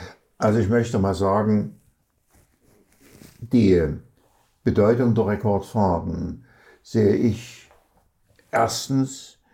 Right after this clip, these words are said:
in der buchstäblichen Erfahrung von Grenzwerten. Es gab keine theoretisch oder praktisch wissenschaftliche Versuchsanordnung, wie man das empirisch hätte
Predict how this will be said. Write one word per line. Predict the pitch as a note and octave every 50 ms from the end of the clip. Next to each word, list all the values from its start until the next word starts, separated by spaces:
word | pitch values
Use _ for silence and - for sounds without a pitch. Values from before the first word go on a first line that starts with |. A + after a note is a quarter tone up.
| _ - - - - _ _ _ _ _ _
in | - B2+ G#2+ G#2 G2
der | G2+ F#2+ F#2+ F#2+ G2 - - _ _ _ _ _ - - _ -
buchstäblichen | C3 C3+ C#3 C3+ - - - A#2+ A2+ G#2+ G#2+ A#2 G#2+ G2+ G#2 G#2 - -
Erfahrung | - G#2 F#2+ F2 E2+ - - - B2+ A#2+ A2 G2 E2+ - - G2+ G2 G2 G#2 A2 A2 A2 - - _ _ _ _
von | _ - F#2 E2+ E2 -
Grenzwerten. | - - G#2 F2+ D#2+ - - - - - - - - - _ _ _ _ _ _ _ _ _ _ _ - _ _
Es | - G#3 - - -
gab | - A#3+ A#3 B3 C4 A3 - - - - -
keine | - - G#3 G3+ G#3 A2+ - A#2+ B2 C3 C3 - - - - _ _ _ _
theoretisch | - A#2 F#2+ F2+ G2 A#2+ A#2 C#3 C3+ B2 - - -
oder | A#2 A2 F#2+ G#2 G2+
praktisch | - - G#2 A#2 B2 - - B2 A#2 - A#2
wissenschaftliche | A2+ A#2 A2+ B2 A#2+ A#2 B2 A#2 A#2 A#2 - - A#2 A#2 A#2 A2+ A#2 A2+ A2+ A#2 - - - - _
Versuchsanordnung, | _ G#2+ G2 - C3 C3 A#2+ A#2 - - - - _ - A2+ B2+ D3 - A2+ - G#2 A2+ A#2+ A#2+ A#2+ A#2 A#2+ - - - - _ _
wie | - A2
man | G2 G2+ G2 F#2+
das | F#2 A#2 A2+ A2 - - - - - _ _ _ _ -
empirisch | G2 F2+ - A2+ A2 G#2+ G2+ G#2 - G2+
hätte | F#2+ - G2+ G2+ - -